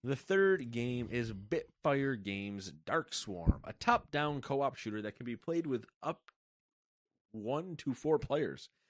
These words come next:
Dark Swarm will follow a group of mercenaries as they fight through huge swarms, <laughs> hey, huge dark swarms, of aliens amid procedurally generated and destructible environments.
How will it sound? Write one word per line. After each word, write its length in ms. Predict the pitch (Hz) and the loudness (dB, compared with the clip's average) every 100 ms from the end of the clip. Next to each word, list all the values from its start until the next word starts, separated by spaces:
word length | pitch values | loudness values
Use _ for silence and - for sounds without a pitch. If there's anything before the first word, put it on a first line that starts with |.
| 160 117 | -8 6
Dark 220 | 131 110 | 6 6
Swarm 380 | - 110 113 110 | 0 0 0 0
will 120 | 101 | -4
follow 360 | - 98 107 | -2 0 2
a 80 | 104 | 0
group 260 | 95 113 - | -2 -6 -6
of 140 | 101 | -6
mercenaries 560 | 104 98 98 98 107 110 | -4 -4 -4 -4 -4 -4
as 80 | 101 | -4
they 140 | 104 | -6
fight 340 | - 123 120 - | -4 -4 -4 -4
through 200 | 117 107 _ _ - | -4 -4 _ _ 0
huge 300 | 143 117 - | 4 4 2
swarms, 400 | 143 127 120 - | -2 -2 -4 -6
<laughs> 60 | |
hey, 320 | 127 131 90 - _ _ _ _ | -4 -2 -4 -12 _ _ _ _
huge 320 | 110 92 - _ _ - | 0 0 -4 _ _ -10
dark 180 | 65 - _ _ | -10 -10 _ _
swarms, 280 | - - - _ _ - - 151 | -18 -16 -18 _ _ -20 -12 2
of 220 | 139 156 | 8 10
aliens 480 | 139 151 156 147 123 | 10 8 8 6 4
amid 520 | 139 139 135 135 131 - | 2 4 4 6 4 0
procedurally 500 | 113 127 110 120 107 | -2 0 0 0 0
generated 420 | 113 113 110 104 | 0 0 0 -2
and 140 | 107 | -4
destructible 480 | 101 - 107 101 107 | -4 -2 -4 -2 -2
environments. 640 | 104 107 107 139 - - | 0 0 2 0 -2 -12